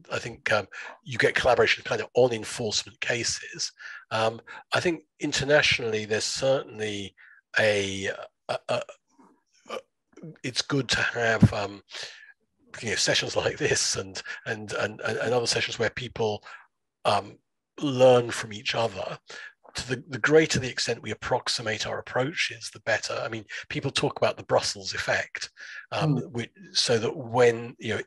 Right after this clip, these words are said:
Speaker 1: is the E U regulation is sometimes something that, um, companies, if they have to comply f-, with it in Europe, you know, they, they think they might as well comply with it,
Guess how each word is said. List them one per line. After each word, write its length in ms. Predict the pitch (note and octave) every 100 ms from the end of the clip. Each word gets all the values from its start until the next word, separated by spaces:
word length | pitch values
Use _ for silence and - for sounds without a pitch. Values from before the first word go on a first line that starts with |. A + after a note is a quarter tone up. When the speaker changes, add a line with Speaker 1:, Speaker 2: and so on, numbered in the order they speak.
| -
Speaker 1:
is 260 | C3 A2 - _ _ B2+
the 140 | C#3
E 120 | D#3 C3+ A#2
U 100 | A#2+
regulation 800 | A2 G#2 A2+ A2 A2 - G#2 G2+ - - - -
is 100 | B2+
sometimes 640 | - C3 B2+ A#2+ A2 G#2
something 480 | - G2+ - A#2 G#2+
that, 340 | G2+ G2+ - -
um, 320 | G#2+ F#2+ F#2+ F#2+ - - - - - -
companies, 720 | C3 B2 G#2 G#2 G2 G2+ -
if 120 | -
they 80 | -
have 180 | - A#2+
to 80 | -
comply 380 | A2 - G#2+ G#2+
f-, 120 | - -
with 140 | A2
it 160 | G2 G2
in 80 |
Europe, 420 | G2+ A2 G#2 - - - - - _
you 140 | D4
know, 80 | F#2+
they, 260 | - - A2 A2 -
they 100 | -
think 200 | C#3+ -
they 80 | A2
might 260 | G#2 G#2+ -
as 100 | -
well 220 | A2+ A2
comply 420 | - G#2+ - -
with 160 | - A2
it, 240 | - -